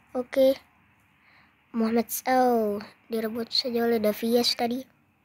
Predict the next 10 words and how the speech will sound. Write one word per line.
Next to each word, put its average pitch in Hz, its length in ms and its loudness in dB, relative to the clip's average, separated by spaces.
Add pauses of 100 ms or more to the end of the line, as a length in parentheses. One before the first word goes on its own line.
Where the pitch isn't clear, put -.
(680)
Sudah 226 400 2
menit 233 400 4
tujuh 233 240 0
puluh 226 160 -2
enam. 262 240 0 (1700)
Masih 240 240 -8
tiga 240 240 -6
kosong. 254 400 -4 (400)
Oke, 240 160 2
Rooney. 269 640 6